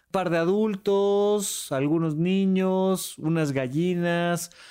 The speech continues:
ahí una pequeña fogata y un pedazo de metal que fungía como comal, y era la cueva donde, donde vivían estas personas.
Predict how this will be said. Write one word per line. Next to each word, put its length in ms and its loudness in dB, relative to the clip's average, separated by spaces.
ahí 340 0
una 320 0
pequeña 400 -2
fogata 680 -2
y 120 2
un 140 0
pedazo 480 -2
de 120 0
metal 720 -2
que 120 -4
fungía 640 -4
como 480 -4
comal, 600 -2
y 160 2
era 580 -2
la 260 -8
cueva 540 -4
donde, 580 -2
donde 240 -2
vivían 380 -2
estas 260 -8
personas. 640 -10